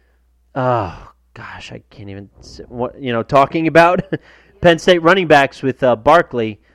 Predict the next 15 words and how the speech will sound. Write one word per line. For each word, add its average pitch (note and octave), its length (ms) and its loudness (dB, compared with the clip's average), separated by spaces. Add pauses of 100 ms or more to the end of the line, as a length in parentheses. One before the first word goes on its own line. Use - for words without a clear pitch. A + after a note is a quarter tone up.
(280)
I G#2+ 100 -18
mean, G2 360 -14 (640)
ah, - 180 -20
you - 60 -20
have - 200 -20
to B2 80 -14
bring A2+ 180 -14
up G#2+ 120 -12
Blair G#2+ 240 -10
Thomas, G#2 500 -16
and G2 100 -16
it's - 300 -20
just - 500 -8
so A#2 440 -6
sad. A2 600 -6